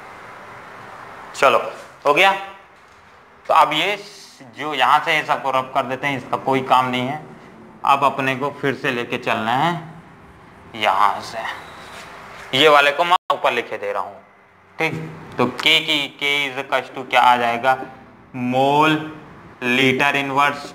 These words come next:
time inverse by mole liter inverse whole to the power n। ठीक, और इन सबको भी rub कर दे रहा हूँ।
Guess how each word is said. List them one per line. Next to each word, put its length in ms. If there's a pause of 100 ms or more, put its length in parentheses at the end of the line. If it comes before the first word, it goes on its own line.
time 380
inverse 580 (180)
by 300 (720)
mole 680 (480)
liter 600 (640)
inverse 600 (300)
whole 400
to 160
the 80 (100)
power 380 (140)
n। 200 (480)
ठीक, 240
और 180
इन 120
सबको 320
भी 140
rub 300
कर 160
दे 180
रहा 100
हूँ। 180